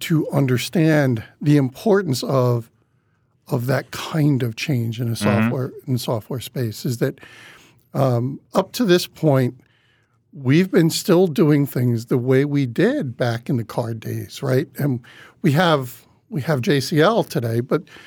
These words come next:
Speaker 1: but it's still very card-based. And how do you change to something new like Python and, and,
Speaker 2: Right.
Speaker 1: and, and attack the problem in a fundamentally different way?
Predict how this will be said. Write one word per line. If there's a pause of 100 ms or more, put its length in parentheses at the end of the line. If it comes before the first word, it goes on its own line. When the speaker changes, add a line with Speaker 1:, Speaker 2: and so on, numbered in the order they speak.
(300)
Speaker 1:
but
it's
still
very
card-based.
And
how
do
you
change
to
something
new
like
Python
and, (540)
and,
Speaker 2:
Right.
Speaker 1:
and,
and
attack
the
problem
in
a
fundamentally
different
way?